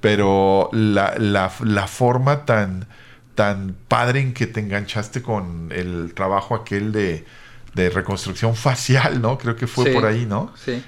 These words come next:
Speaker 1: Eh,
Speaker 2: Pues comenzamos realmente con un proyecto, eh, que fue un museo dental, este, y ese llegó a mis manos,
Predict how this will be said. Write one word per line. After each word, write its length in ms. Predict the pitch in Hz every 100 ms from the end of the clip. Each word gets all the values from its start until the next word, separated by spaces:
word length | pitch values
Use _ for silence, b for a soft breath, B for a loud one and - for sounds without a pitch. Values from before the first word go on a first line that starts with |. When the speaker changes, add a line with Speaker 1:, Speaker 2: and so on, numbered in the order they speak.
| -
Speaker 1:
Eh, 260 | 95 - - -
Speaker 2:
Pues 160 | 151 139
comenzamos 420 | 156 151 175 190
realmente 380 | 196 196 202 202
con 160 | 165 151
un 120 | 156
proyecto, 1000 | 175 165 165 160 - 165 160 139 117 -
eh, 540 | - 110 101 98 95 95 -
que 100 | -
fue 300 | - 113 117
un 160 | 123 131
museo 560 | 123 120 117 123 120 - - - 120
dental, 600 | 113 104 101 110 107 - - B B B B -
este, 880 | 110 - 98 - 107 104 101 98 95 - - -
y 160 | 156 135
ese 200 | 131 151
llegó 180 | 135 131
a 40 |
mis 180 | 139 143
manos, 460 | 135 139 156 -